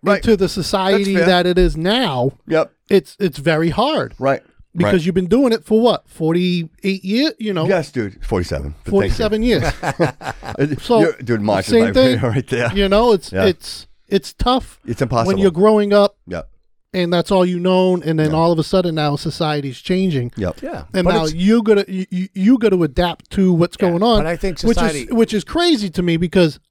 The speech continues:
Speaker 2: I'm me,
Speaker 1: Yep.
Speaker 2: you're you.
Speaker 1: Yes.
Speaker 2: I say what I say. It's not, it's not out of hurt or
Speaker 1: No,
Speaker 2: tor-,
Speaker 1: right,
Speaker 2: you know what I'm
Speaker 1: right,
Speaker 2: saying?
Speaker 1: right.
Speaker 2: It's
Speaker 3: You,
Speaker 2: just
Speaker 3: you choose to be offended by it.
Speaker 2: Right.
Speaker 1: Yes,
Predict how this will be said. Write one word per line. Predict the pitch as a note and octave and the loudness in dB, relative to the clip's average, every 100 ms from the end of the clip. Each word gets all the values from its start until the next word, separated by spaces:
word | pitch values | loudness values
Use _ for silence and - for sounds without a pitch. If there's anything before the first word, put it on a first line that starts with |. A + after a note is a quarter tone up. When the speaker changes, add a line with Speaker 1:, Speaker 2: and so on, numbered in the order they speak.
| - | -4
Speaker 2:
I'm | G3 A3 C#4 | 0 2 4
me, | F#3+ D#3 F#3+ G#3 | 2 2 0 -4
Speaker 1:
Yep. | - | -8
Speaker 2:
you're | D3 A2+ G3 | -2 0 0
you. | G#3 F#3+ F3 G3 | 0 4 4 4
Speaker 1:
Yes. | B3+ B2 - - - | 2 -2 -6 -14 -4
Speaker 2:
I | F3+ F#3+ | 0 0
say | - A3 | 0 2
what | G#3 | 4
I | G3+ F3 | 2 0
say. | - C4+ G#3+ G3+ _ _ _ _ - | 2 2 2 0 _ _ _ _ -8
It's | - | -6
not, | F#3+ F#3+ G3+ B3+ - _ _ _ - | -4 -2 0 0 -2 _ _ _ -4
it's | F3 F3+ | -4 -2
not | G3+ G#3+ | 0 2
out | G3 F#3 | 2 2
of | E3 C3 - _ _ _ _ | 0 -4 -18 _ _ _ _
hurt | - - F#3 F#3+ G3 - | -18 -2 2 4 2 -2
or | E3+ E3 D#3 | 2 4 4
Speaker 1:
No, | B3+ D#4 | 6 6
Speaker 2:
tor-, | C#4+ G#3 | 6 6
Speaker 1:
right, | D#4+ - | 6 4
Speaker 2:
you | G#3+ | 4
know | A3+ | 4
what | - | 4
I'm | D4+ | 4
Speaker 1:
right, | |
Speaker 2:
saying? | A#3+ B3 | 2 4
Speaker 1:
right. | A3 | 4
Speaker 2:
It's | A#3+ | 2
Speaker 3:
You, | B3+ | 2
Speaker 2:
just | F3 F3+ | 0 4
Speaker 3:
you | A3 C4 | 4 4
choose | - - A#3 A3 F#3 | 0 0 4 4 0
to | - E3+ | -4 -4
be | D#3 | -2
offended | C#3+ E3+ D3+ A#2 F#2+ | -2 -2 -4 -4 -10
by | E2+ | -12
it. | - - | -16 -2
Speaker 2:
Right. | A3+ | 2
Speaker 1:
Yes, | E3 C3+ - - | 2 2 -6 -20